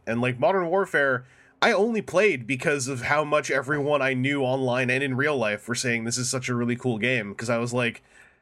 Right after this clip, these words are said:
uh, the setting of it didn't engage me whatsoever. Uh, and to this day, I still, if you ask me, like, to tell you about the characters of Modern Warfare, I don't have much to say.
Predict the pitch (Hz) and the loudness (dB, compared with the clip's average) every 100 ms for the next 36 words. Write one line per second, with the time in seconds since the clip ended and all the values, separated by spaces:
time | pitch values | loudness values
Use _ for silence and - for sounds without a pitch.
0 | _ _ _ _ - 151 117 - _ _ | _ _ _ _ 0 0 -2 -12 _ _
1 | _ - 117 147 151 - 190 185 175 156 | _ -8 -6 -4 -2 0 2 0 0 0
2 | 139 139 123 - - 117 156 131 165 143 | 0 -2 -2 -8 -14 -4 -4 -2 -2 -2
3 | 127 131 143 123 135 123 123 123 - 131 | -2 -2 -2 -2 -2 0 -2 -4 -2 0
4 | 123 131 101 - _ _ _ _ _ _ | 0 -2 -6 -8 _ _ _ _ _ _
5 | 107 113 113 113 - 135 135 170 226 135 | -4 -2 0 -2 -2 -4 -2 0 0 2
6 | 240 131 98 147 - 302 190 127 - 127 | 0 0 -2 -4 -2 0 -2 -4 -12 -10
7 | 123 131 165 139 196 226 233 202 156 147 | -8 -6 -6 0 2 2 0 -2 0 -2
8 | 131 - _ - - - 135 - 170 160 | -2 -8 _ -20 -12 -10 -6 -2 0 0
9 | 156 131 147 131 131 - 143 151 - - | 0 2 2 0 -6 -2 0 0 -2 -2
10 | 143 127 127 131 135 120 117 135 139 120 | 0 0 0 2 2 0 0 0 0 0
11 | 110 139 143 120 127 127 113 - 139 110 | 2 0 0 -2 -4 -4 -4 0 0 0